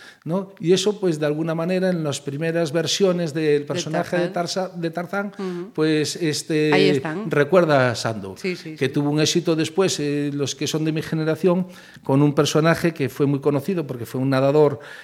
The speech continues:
Speaker 1: eh, olímpico, que era
Speaker 2: Bismuller.
Speaker 1: Jo-, Johnny Bismuller, pero hubo, hubo antes muchos Tarzanes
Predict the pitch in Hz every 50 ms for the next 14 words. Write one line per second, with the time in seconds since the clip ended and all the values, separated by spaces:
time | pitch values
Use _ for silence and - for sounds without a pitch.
0 | - - - 147 143 143 139 139 135 135 131 135 135 135 135 135 131 135 135 151
1 | 139 156 180 180 170 185 180 185 - - 131 131 135 147 160 175 170 160 170 170
2 | 170 165 156 156 143 151 156 160 151 143 147 147 147 208 233 202 151 135 - -
3 | 151 147 151 135 135 - - - - _ - 196 220 226 233 220 208 190 180 170
4 | 156 151 - 208 214 214 220 202 196 196 208 190 - 208 165 156 180 190 208 202
5 | - 185 - - 165 147 135 - - 185 196 196 202 196 190 - -